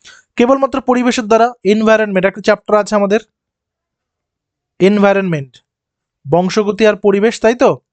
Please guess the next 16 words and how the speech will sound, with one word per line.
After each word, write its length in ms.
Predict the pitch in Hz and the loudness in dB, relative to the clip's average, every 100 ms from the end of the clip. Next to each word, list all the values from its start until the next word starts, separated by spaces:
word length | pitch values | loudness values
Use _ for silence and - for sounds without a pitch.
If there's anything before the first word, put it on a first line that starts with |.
| _ _ _ _ _ - | _ _ _ _ _ -6
জিনগত 460 | 139 240 277 277 285 | 0 0 0 -2 -2
প্রভাবের 340 | 240 233 240 | 0 0 -2
সঙ্গে 260 | 240 233 233 | -4 -4 -4
সঙ্গে 180 | 240 240 | -4 -2
পরিবেশের 480 | 226 220 220 233 | 0 0 -2 -2
প্রভাবের 360 | 196 185 190 185 | 0 0 0 0
দ্বারা, 240 | 160 196 311 _ _ _ _ | 2 0 -2 _ _ _ _
না 320 | 156 190 254 | 0 2 2
জিনগত 460 | 254 269 269 269 269 320 - _ _ _ _ 156 | -2 -4 0 0 0 -2 -4 _ _ _ _ 0
না 220 | 190 247 | 2 2
পরিবেশগত, 560 | 240 214 196 165 160 | -2 -2 -2 -2 0
মানে 240 | 165 165 170 | 2 2 2
neither 280 | 196 262 262 _ _ _ _ _ _ _ _ _ | 2 2 -2 _ _ _ _ _ _ _ _ _
hereditary 560 | 175 220 208 254 262 320 - _ _ _ 165 175 | 2 2 0 -2 0 -2 -6 _ _ _ 2 4
nor 240 | 202 269 - _ _ - | 4 2 -4 _ _ -2
environmental। 640 | 190 180 175 151 135 127 | 0 2 0 -2 -6 -8